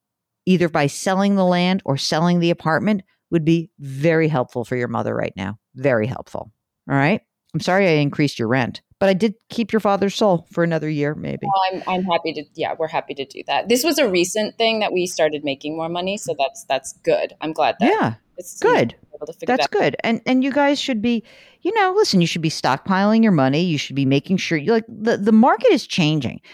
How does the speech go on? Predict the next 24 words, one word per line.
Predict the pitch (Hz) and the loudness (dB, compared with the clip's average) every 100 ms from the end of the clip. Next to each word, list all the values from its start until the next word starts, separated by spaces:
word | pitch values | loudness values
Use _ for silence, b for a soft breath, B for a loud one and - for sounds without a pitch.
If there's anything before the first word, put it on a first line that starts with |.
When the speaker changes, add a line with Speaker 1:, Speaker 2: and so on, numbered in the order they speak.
| B - | B 4
Speaker 1:
I | |
mean, | 175 151 | 4 4
rents | 143 156 262 285 | 2 2 2 2
are | |
going | 247 233 214 | 2 2 2
up | 180 170 | 0 0
in | 160 | -2
New | 151 | 2
York. | 127 123 131 _ _ _ - | 2 2 0 _ _ _ -10
If | 117 | 0
you | 143 | 2
wanna | 170 | 2
stay | 220 - 180 | 0 0 2
in | 185 | 4
New | 185 | 4
York, | 160 135 139 - _ | 4 4 2 -2 _
you | 156 | 0
know, | 135 131 127 | 2 4 2
you | 139 147 | 0 0
know | 151 160 160 | 2 2 4
the | 170 | 2
deal, | 123 127 117 131 | 0 2 2 2
which | 127 - | 0 0
is, | 131 123 120 | 0 0 -4